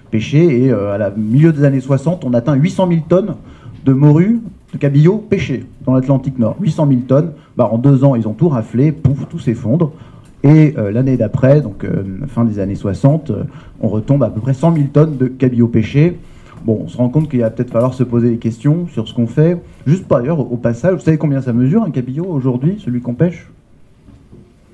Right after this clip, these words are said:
Soixante, voilà, à peu près.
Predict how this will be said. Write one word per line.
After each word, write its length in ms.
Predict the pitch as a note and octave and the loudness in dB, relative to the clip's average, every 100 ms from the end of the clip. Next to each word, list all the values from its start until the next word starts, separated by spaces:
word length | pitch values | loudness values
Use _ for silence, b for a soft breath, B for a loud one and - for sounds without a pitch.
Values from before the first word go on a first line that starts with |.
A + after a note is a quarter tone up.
| _ _ - - _ _ - - - - - - - _ _ _ _ - - - | _ _ -20 -20 _ _ -20 -20 -20 -20 -20 -20 -20 _ _ _ _ -20 -20 -12
Soixante, 500 | - C3 - A#2 - - | 0 2 2 -2 -6 -2
voilà, 300 | A#2+ A2 - | 0 0 0
à 80 | B2+ | 2
peu 140 | C3+ | 4
près. 300 | C3 A2 G#2 | 2 0 -4